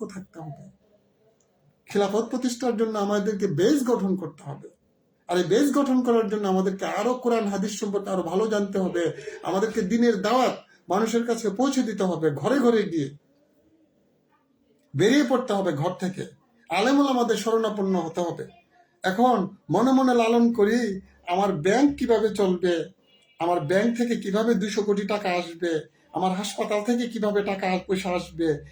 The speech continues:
এইসব আমি চিন্তা করি। আর বাহ্যিকভাবে এসে মানুষকে বলি, "আমি খিলাফত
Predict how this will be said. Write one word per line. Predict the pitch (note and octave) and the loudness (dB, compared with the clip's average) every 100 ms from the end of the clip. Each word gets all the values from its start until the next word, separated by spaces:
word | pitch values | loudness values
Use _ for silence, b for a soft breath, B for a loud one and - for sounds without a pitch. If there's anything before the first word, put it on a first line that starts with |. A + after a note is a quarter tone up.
| B | B
এইসব | F#3+ G3+ C4 | 0 2 2
আমি | B3+ A#3 | 2 2
চিন্তা | A3+ G3+ G3 | 0 -2 -2
করি। | F#3 E3 D3+ C#3 - _ _ _ _ _ _ _ _ _ _ _ | -2 -2 -2 -4 -14 _ _ _ _ _ _ _ _ _ _ _
আর | E3 E3 D#3 - _ _ _ _ _ _ _ | -2 -2 -2 -10 _ _ _ _ _ _ _
বাহ্যিকভাবে | C3+ D3+ D3+ C#4 B3 C#4+ C#4+ B3+ | -4 -2 0 2 4 4 4 4
এসে | A#3 A#3 | 2 0
মানুষকে | G#3 A3+ A#3 - | 0 0 -2 -4
বলি, | G#3 G3+ B3 G#3+ F#3+ - _ _ - | 0 2 2 2 -2 -12 _ _ -8
"আমি | E3 E3+ | -4 -4
খিলাফত | - F#3 F3+ G#3 | -2 -4 -2 -2